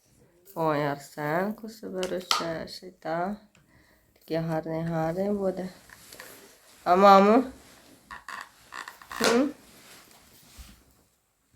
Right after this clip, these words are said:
Угу. Так, так. Отак. Ото прилизав.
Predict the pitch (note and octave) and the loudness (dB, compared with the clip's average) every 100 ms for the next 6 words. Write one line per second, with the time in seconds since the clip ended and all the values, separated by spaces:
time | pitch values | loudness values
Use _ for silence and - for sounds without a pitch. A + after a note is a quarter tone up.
0 | _ _ _ _ - _ _ _ _ _ | _ _ _ _ -20 _ _ _ _ _
1 | E3+ E3 E3 E3 _ _ _ _ - - | -8 -8 -8 -12 _ _ _ _ -20 -20
2 | _ _ _ _ _ _ - E3+ E3 D3+ | _ _ _ _ _ _ -20 -20 -16 -12
3 | - - F#3 F#3+ _ _ _ _ _ _ | -12 -12 -14 -14 _ _ _ _ _ _
4 | _ _ _ _ _ _ _ C4 _ _ | _ _ _ _ _ _ _ _ _ _
5 | _ _ - - _ - F3 F3 E3+ - | _ _ -20 -20 _ 2 2 4 -2 -6
6 | - _ _ _ _ _ _ _ _ _ | -14 _ _ _ _ _ _ _ _ _
7 | _ _ - A3 - C#4+ - C4+ C4 C4+ | _ _ -6 0 8 10 10 10 12 12
8 | A3 C4+ - D#4 | 12 10 10 6